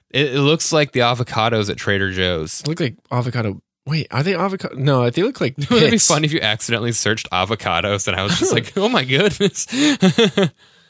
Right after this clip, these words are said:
Speaker 2: Uh,
Speaker 1: This du-, this person in this
Speaker 2: that's
Speaker 1: is, has a handful of them.
Speaker 2: I feel like this isn't m-, droppings from different moose. This is one moose.
Speaker 1: Oh, totally.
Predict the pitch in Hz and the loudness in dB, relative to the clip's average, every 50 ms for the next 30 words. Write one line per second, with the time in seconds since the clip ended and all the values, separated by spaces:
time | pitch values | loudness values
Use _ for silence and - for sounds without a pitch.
0 | _ _ - 143 165 165 139 107 87 69 50 - _ _ 147 160 - - 196 - | _ _ -2 0 2 2 2 0 0 -2 -6 -10 _ _ -4 -4 -4 -4 -4 -2
1 | 156 170 - - - 202 226 240 - 196 170 160 151 165 131 123 - - 127 120 | -2 -2 -2 0 0 0 2 2 0 -2 -2 0 2 2 2 4 4 4 4 2
2 | - - - - _ _ 120 131 143 139 127 131 107 - 120 135 170 190 180 - | 0 -2 -4 -8 _ _ -6 -4 -2 -2 0 -2 -2 -2 -2 -4 -4 -4 -6 -6
3 | - 82 73 65 82 95 71 55 50 - - - _ _ - 139 180 202 - 214 | -6 -6 -4 -6 -6 -8 -8 -8 -10 -10 -14 -16 _ _ 0 2 2 2 0 0
4 | 233 220 220 196 165 - - - _ _ _ _ _ _ _ _ _ _ _ _ | 0 2 2 0 0 -2 -8 -18 _ _ _ _ _ _ _ _ _ _ _ _
5 | - 143 127 185 185 - 196 202 180 190 190 175 147 - _ - - 156 143 135 | -8 -4 -2 0 2 2 2 2 2 2 0 0 -2 -6 _ -14 -8 -4 -4 -4
6 | 147 - - _ - 147 143 143 - 160 - - 131 120 147 160 - 135 107 110 | -4 -6 -10 _ 2 2 2 2 0 -2 -4 -4 -2 -2 -2 -2 -2 -2 -2 0
7 | 117 - 143 131 - 143 131 135 143 135 127 131 123 107 - - - - - - | 0 2 2 0 0 0 0 0 2 2 2 2 0 0 0 -2 -6 -8 -8 -10
8 | _ _ _ _ _ _ _ - 185 151 113 104 - 143 139 127 107 90 73 - | _ _ _ _ _ _ _ -2 0 0 0 0 0 0 2 2 2 0 0 -4
9 | - | -8